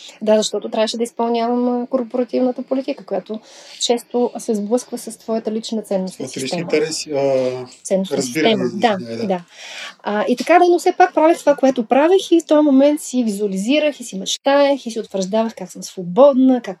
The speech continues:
Speaker 1: помагам на хората, как се разгръщам, а, нали, в, а,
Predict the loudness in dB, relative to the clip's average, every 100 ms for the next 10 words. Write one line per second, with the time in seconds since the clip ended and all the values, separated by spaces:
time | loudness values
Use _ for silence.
0 | -12 -4 2 4 4 2 -2 -2 -2 -4
1 | -16 -12 -8 -8 -8 -6 -4 -4 -2 0
2 | 2 0 -6 -20 -20 -20 -20 -10 -6 -2
3 | 0 2 0 -2 -12 -6 -4 -4 -6